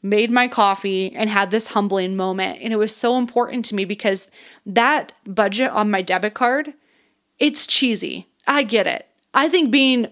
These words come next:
broke is even cheesier. So at that time in my life, I didn't really care. I was like, "I don't, I don't care what anybody thinks," because I have to find a way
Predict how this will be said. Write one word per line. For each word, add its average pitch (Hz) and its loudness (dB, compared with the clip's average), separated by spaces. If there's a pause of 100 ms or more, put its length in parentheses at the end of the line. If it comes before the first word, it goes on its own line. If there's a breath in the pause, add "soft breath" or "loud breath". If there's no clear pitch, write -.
broke 202 2
is 226 0
even 220 2
cheesier. 190 -2
So 208 -4
at 208 -4
that 294 2
time 285 2
in 277 2
my 269 2
life, 262 2
I 320 6
didn't 440 2
really 214 2
care. 208 0
I 196 2
was 202 0
like, - -2
"I - 2
don't, - 0 (320 loud breath)
I - 2
don't 359 2
care 294 0
what 220 0
anybody 220 0
thinks," 214 -6 (260)
because 214 0
I 247 0
have 226 -2
to 240 -6
find 240 0
a 247 4
way 196 0